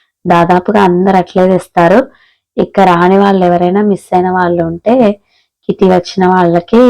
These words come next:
PhonePe-లు, Google Pay-లు చేస్తారు. ఇంకా మరి ఇక్కడ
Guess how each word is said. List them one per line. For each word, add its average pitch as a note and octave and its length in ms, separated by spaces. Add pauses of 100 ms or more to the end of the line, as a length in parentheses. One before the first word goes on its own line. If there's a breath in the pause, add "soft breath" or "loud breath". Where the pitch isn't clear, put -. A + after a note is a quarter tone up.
(140)
PhonePe-లు, F3+ 680
Google F3 400 (120)
Pay-లు E3+ 200
చేస్తారు. F3+ 580
ఇంకా G#3 380 (760)
మరి F3+ 120
ఇక్కడ F3 440